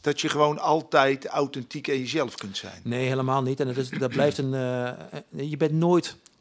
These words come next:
Speaker 2: honderd procent authentiek. Je bent nooit honderd procent integer. Het enige wat we elke dag proberen te doen, wat mij betreft, is om een betere versie te worden ten opzichte van gisteren. En wij maken nog steeds dagelijks fouten. Tenminste, ik wel.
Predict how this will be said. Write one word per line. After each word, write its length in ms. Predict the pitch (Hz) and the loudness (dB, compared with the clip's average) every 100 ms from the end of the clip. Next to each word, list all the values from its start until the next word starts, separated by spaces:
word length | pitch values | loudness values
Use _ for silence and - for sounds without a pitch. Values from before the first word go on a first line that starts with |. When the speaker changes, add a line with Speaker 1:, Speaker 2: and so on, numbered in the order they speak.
| _ | _
Speaker 2:
honderd 320 | 117 160 143 | -6 -4 -4
procent 320 | - 127 135 | -8 -8 -8
authentiek. 480 | 135 123 110 - 139 | -10 -12 -12 -10 -12
Je 120 | - | -8
bent 120 | 127 139 | -4 0
nooit 140 | 139 | 2
honderd 240 | 131 151 | 2 2
procent 280 | - - 127 | 2 0 -2
integer. 480 | 131 107 147 135 110 | -4 -2 0 0 -2
Het 140 | 104 | -6
enige 280 | 135 175 143 | -6 -4 -4
wat 180 | 135 127 | -4 -4
we 160 | 131 131 | -4 -4
elke 220 | 147 175 | 0 0
dag 100 | 156 | 0
proberen 280 | 131 135 135 | -4 -2 -2
te 100 | 120 | -2
doen, 260 | 113 147 151 - - | 0 0 -2 -10 -10
wat 160 | 117 | -8
mij 180 | 113 151 | -4 -6
betreft, 440 | 143 123 123 - - - | -6 -8 -8 -10 -20 -20
is 80 | - | -12
om 100 | 139 | -8
een 80 | 135 | -6
betere 260 | 147 147 123 | -6 -6 -8
versie 360 | - 170 143 | -6 -6 -6
te 80 | 131 | -6
worden 180 | 131 127 | -6 -6
ten 80 | 127 | -8
opzichte 260 | - - | -12 -12
van 80 | 113 | -12
gisteren. 440 | 143 123 117 85 - - - | -10 -12 -14 -18 -18 -20 -14
En 100 | - | -6
wij 120 | 131 | -6
maken 400 | 147 170 180 170 | -4 -4 -4 -6
nog 120 | 156 | -10
steeds 300 | - 185 196 | -8 -6 -6
dagelijks 340 | 147 135 131 120 | -6 -8 -8 -6
fouten. 220 | 147 131 | -4 -2
Tenminste, 300 | 143 147 - | -2 -2 -2
ik 200 | - 165 | -2 -2
wel. 340 | 143 165 175 | 0 -2 -4